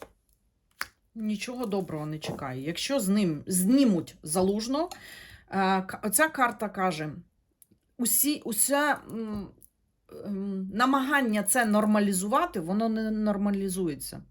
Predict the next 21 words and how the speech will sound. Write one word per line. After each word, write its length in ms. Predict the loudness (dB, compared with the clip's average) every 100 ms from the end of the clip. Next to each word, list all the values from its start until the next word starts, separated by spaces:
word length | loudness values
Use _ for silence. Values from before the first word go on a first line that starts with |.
| _ _ -20 -20 -16
Тому 240 | -2 2 4
що 240 | 4 0
український 880 | -4 -6 -2 -2 0 0 0 -2 -2
народ, 520 | 0 2 2 2 0 -4
ось 200 | -2 2
сімка 760 | 4 4 4 2 2 0 -2 -2
жезлів, 640 | -6 0 0 0 -2 -4 -8
українці 560 | -10 -6 -2 0 -2 -2
будуть 360 | -4 -4 -4
його 240 | -4 -4 -4
відстоювати. 800 | -4 -6 -4 -4 -4 -8 -12 -20 _ _ -20 _ -6
Залужного. 640 | -2 0 0 -2 -8 -10
Ось 200 | -10 -10
він 120 | -12
тут. 340 | -10 -8 -8 -10 _ _ _ -20 _ _
Ось. 440 | -18 -14 -14 -16 -18 _ _ _ _ _ _ _
Щоб 220 | -20 -18
ви 120 | -16
його 180 | -12 -12
там 280 | -12 -12 -10
бачили. 460 | -10 -10 -12 -14